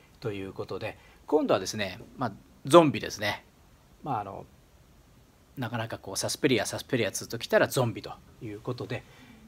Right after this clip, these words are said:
えー、こちらもシンクロ演奏ということで、まあ、こちらもですね、前代未聞の、えー、生演奏上映、一夜限りの、一夜限りのライブアンドシネマスペクタクルということで、えー、ゾンビの演奏が行われたということで、まあ、これはあの、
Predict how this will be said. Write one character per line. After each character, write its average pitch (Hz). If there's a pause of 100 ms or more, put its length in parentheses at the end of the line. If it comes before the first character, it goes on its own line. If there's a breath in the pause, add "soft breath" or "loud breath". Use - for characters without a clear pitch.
え 104 (460)
ー、 -
こ 185
ち 190
ら 185
も 180
シ 156
ン 147
ク 147
ロ 131
演 123
奏 92
と 101
い -
う -
こ 95
と 92
で、 120
ま 175
あ、 -
こ 147
ち 165
ら 208
も 214
で -
す -
ね、 120
前 156
代 123
未 113
聞 135
の、 139 (540)
え 107
ー、 113
生 135
演 135
奏 117
上 107
映、 - (240)
一 -
夜 127
限 143
り 110
の、 90 (160)
一 135
夜 127
限 175
り 127
の 98
ラ 117
イ 110
ブ 110
ア 110
ン 113
ド 113
シ 117
ネ 113
マ 107
ス -
ペ 107
ク -
タ -
ク -
ル -
と -
い -
う -
こ -
と 277
で、 180 (640 soft breath)
え - (920)
ー、 139
ゾ 110
ン 101
ビ 90
の -
演 101
奏 110
が 156
行 -
わ 98
れ 101
た 101
と -
い -
う -
こ 156
と -
で、 -
ま 311
あ、 -
こ 247
れ 262
は 254
あ 247
の、 247